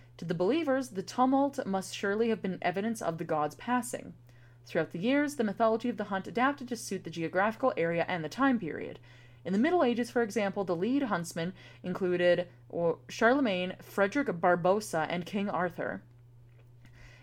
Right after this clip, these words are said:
A later folktale states that the leader was Hans von Han-, Hankelberg,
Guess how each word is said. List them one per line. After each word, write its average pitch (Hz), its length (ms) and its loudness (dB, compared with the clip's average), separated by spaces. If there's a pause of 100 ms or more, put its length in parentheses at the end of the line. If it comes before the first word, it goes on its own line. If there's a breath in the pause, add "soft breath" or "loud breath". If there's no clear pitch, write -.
A 180 80 2
later 247 260 4
folktale 175 480 0
states 170 320 -4
that 170 120 -6
the 175 60 -2
leader 220 280 2
was 170 200 2
Hans 240 400 2
von 190 280 0
Han-, 214 340 -4
Hankelberg, 180 1120 0